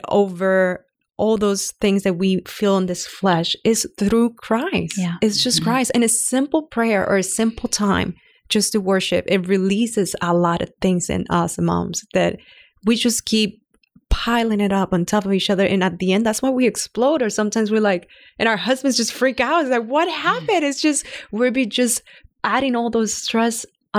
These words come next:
Speaker 1: unnecessarily. And then it's because we haven't spent enough time with Christ. And ladies, we cannot do this without Christ, not only in our hearts, but in our families.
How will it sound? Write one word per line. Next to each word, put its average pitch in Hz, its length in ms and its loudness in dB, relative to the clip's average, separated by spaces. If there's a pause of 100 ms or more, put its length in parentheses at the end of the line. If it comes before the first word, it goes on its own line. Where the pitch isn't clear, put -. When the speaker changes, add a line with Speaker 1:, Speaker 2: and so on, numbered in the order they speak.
(140)
Speaker 1:
unnecessarily. 185 760 2
And 180 180 0
then 180 240 2 (500)
it's 214 180 2
because 208 360 -2
we 202 100 2
haven't 185 320 0
spent 175 240 0
enough 165 260 0
time 175 200 0
with 170 140 0
Christ. 185 400 0
And 214 180 0
ladies, 247 360 0 (120)
we 233 100 2
cannot 202 640 0
do 214 200 2
this 165 400 -2 (300)
without 175 320 0
Christ, 180 440 -2
not 202 200 2
only 233 240 2
in 202 100 2
our 196 140 2
hearts, 190 420 0 (360)
but 214 100 2
in 202 120 4
our 185 120 2
families. 208 600 -2